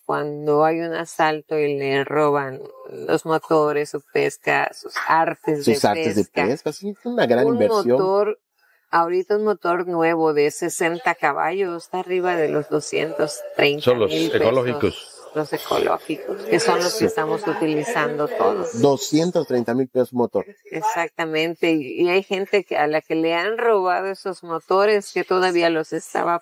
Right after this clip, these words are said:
Speaker 1: pagando.
Speaker 2: Chispas.
Speaker 1: Tus redes.
Speaker 2: O sea,
Speaker 1: Tus
Speaker 2: quedan en
Speaker 1: equi-,
Speaker 2: la ruina.
Speaker 1: tus equipos de navegación. O sea,
Speaker 3: Es un golpe
Speaker 1: es un golpe a la
Speaker 3: duro.
Speaker 1: economía muy fuerte.
Speaker 2: Muy fuerte.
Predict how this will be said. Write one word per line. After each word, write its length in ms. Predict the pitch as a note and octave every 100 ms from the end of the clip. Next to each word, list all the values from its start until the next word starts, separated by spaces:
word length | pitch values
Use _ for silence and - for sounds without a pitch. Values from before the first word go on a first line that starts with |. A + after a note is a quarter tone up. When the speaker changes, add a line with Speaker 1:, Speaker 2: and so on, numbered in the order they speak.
| -
Speaker 1:
pagando. 720 | - - - B1 - - - - _
Speaker 2:
Chispas. 840 | - F#3 A3 - A2 G2+ - - _ - - - - - - - - G#3+
Speaker 1:
Tus 180 | E4
redes. 380 | - E3+ E3 F3+
Speaker 2:
O 1800 | G#3 A3 - - A#3 A#3 A3+ A#3+ A#3 - - - B3+ B3 A#3+ - - -
sea, 280 | - D3 C#3
Speaker 1:
Tus 100 | -
Speaker 2:
quedan 340 | - E3 E3 C#3+
en 80 | B2
Speaker 1:
equi-, 40 |
Speaker 2:
la 100 | B2
ruina. 420 | A#2+ C#3 C3+ A2+ -
Speaker 1:
tus 160 | G#3 G#3
equipos 500 | G3 G#3 G3+ G#3 F#3
de 120 | E3+
navegación. 920 | E3 D#3 D3+ D3+ D#3 - F3 E3 D#3+
O 1000 | - - - - - - - - - - - - - _ _ _
sea, 380 | - G3+ G#3+ - - - - - _ -
Speaker 3:
Es 160 | C#3 E3
un 240 | G3 A#3 C3 -
golpe 480 | C3+ F#3+ F#3+ F#3 F#3+
Speaker 1:
es 100 | A3+
un 120 | A3
golpe 240 | F#3+ F3
a 20 |
la 80 | E3+
Speaker 3:
duro. 120 | F3 G3
Speaker 1:
economía 540 | F3 E3+ E3+ E3+ E3
muy 720 | E3+ F#3+ G#3 A#3 A#3 A#3 A#3+
fuerte. 500 | A3 - E3 D3 - -
Speaker 2:
Muy 180 | A2+ G#2+
fuerte. 300 | - D#2+